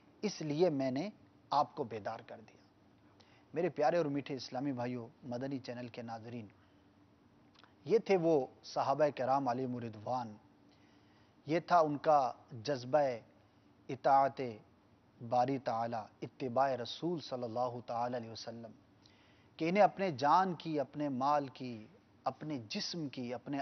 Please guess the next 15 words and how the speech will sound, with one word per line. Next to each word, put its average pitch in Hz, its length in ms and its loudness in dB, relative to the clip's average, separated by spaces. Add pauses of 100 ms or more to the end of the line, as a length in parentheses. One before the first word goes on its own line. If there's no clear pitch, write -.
آرام 143 480 2
کی، 117 280 -12 (760)
غرض 175 320 2
کہ 175 120 0
دنیا 151 420 0
کی 190 180 -6 (120)
کسی 269 300 4
بھی 262 140 4
شے 202 260 2
کی 202 140 -2
پرواہ 156 400 6
نہیں 143 260 -2
ہوا 131 260 0
کرتی 117 460 -10
تھی۔ - 80 -20